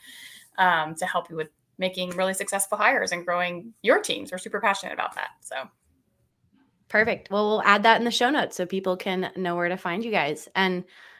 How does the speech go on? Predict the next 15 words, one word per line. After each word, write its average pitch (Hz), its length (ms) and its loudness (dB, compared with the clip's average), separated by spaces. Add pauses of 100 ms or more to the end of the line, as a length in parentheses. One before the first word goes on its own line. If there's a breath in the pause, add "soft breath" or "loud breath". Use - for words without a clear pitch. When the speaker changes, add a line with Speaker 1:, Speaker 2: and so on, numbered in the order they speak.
(120 soft breath)
Speaker 2:
um, 180 480 2 (320)
thank 208 180 6
you 220 60 2
so 226 100 2
much 214 200 6
for 220 120 2
joining 190 380 2
us, 226 160 0
Courtney 180 360 -2
and 180 220 -2
Dana. 170 240 2
And 190 240 2
we'll, 175 240 0
we'll 175 120 -2
be, 175 320 -4